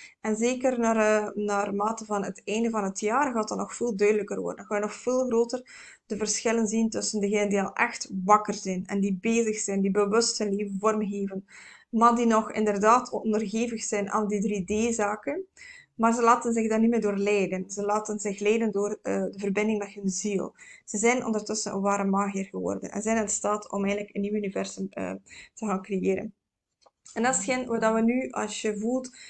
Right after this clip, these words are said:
ehm, dat je, ehm, d-, dat je niet goed voelt, dat je twijfelt, wat dan ook, dat is eigenlijk hetgeen wat dat er nu gevraagd wordt. Om nog meer die, die samenhang, eh, die samensmelting in jezelf te gaan creëren.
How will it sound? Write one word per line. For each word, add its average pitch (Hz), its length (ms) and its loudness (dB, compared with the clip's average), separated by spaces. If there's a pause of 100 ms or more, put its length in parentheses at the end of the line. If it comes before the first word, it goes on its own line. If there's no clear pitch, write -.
(180)
ehm, 220 440 2
dat 220 200 0
je, 208 500 0 (400)
ehm, 202 600 0 (640)
d-, 226 160 -2
dat 233 100 6
je 214 60 4
niet 208 120 2
goed 320 220 2
voelt, 262 520 2
dat 254 100 -2
je - 60 -6
twijfelt, 262 960 4
wat 220 180 -2
dan 202 140 -2
ook, 214 200 -2
dat - 360 -4
is 254 60 2
eigenlijk 233 200 4
hetgeen 226 200 -2
wat 214 100 2
dat 214 160 0
er 214 60 -2
nu 202 100 -2
gevraagd 190 440 -4
wordt. 202 200 -6
Om 233 140 0
nog 220 220 0
meer 233 220 4
die, 233 240 -4
die 208 180 -4
samenhang, 226 760 0 (280)
eh, 208 360 2
die 196 120 -2
samensmelting 214 840 0
in 208 100 -2
jezelf 220 380 2
te 220 80 -6
gaan 208 160 -4
creëren. 220 600 0